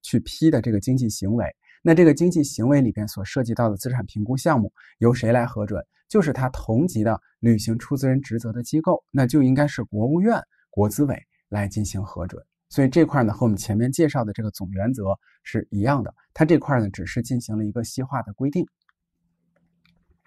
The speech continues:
好，那接下来呢，我们再来看说金融企业，如果说呢有下列经济行为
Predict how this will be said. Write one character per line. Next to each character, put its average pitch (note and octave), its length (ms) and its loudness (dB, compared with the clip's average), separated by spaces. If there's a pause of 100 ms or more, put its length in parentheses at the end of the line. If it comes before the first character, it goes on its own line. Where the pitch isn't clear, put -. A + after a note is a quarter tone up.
(300)
好， D3+ 160 12
那 F3 80 12
接 F#3+ 120 6
下 F3+ 80 8
来 C3 140 8
呢， C3 80 6
我 B2 60 6
们 A2+ 80 2
再 B2+ 120 2
来 A#2 120 2
看 C3 260 0 (240)
说 D#3+ 220 8
金 A3+ 260 4
融 C3+ 160 4
企 A2+ 240 -2
业， A2 220 2
如 C3 160 2
果 C#3 120 4
说 C3 180 -2
呢 C3 160 4
有 G#2+ 180 -6
下 C#3+ 220 -4
列 A#2+ 100 0
经 C3 160 -2
济 C3 140 -2
行 A2 240 -6
为 G#2 240 0